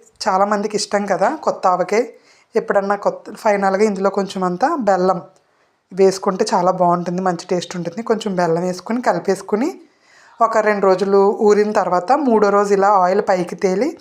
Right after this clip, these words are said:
పచ్చడి చాలా బాగుంటుంది. కొత్త ఆవకాయ వేడివేడి అన్నంలో తింటే చాలా బాగుంటుంది కదా నెయ్యి వేసుకొని. So చూసారు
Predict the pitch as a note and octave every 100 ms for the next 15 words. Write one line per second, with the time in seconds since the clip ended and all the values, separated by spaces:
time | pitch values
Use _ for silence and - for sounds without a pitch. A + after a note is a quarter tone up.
0 | - _ _ - G3+ F#3+ G#3 G#3 B3 A3
1 | F3+ G3 F3+ E3+ F#3 F3+ E3+ E3 A3+ F4
2 | - _ _ _ _ _ _ _ _ _
3 | _ _ _ _ _ _ _ - - -
4 | G3 F#3 F3+ G#3+ A#3 G3 F3+ F3+ G3 F#3+
5 | F3 E3+ F3 G3+ D#4 - _ - G3 F#3
6 | F#3+ G3 F3+ F3+ F3+ F3 F#3 F3+ F3 F3+
7 | F3 E3 E3+ E3+ - F3+ B3+ - _ _
8 | _ - A3+ A3 G3 G3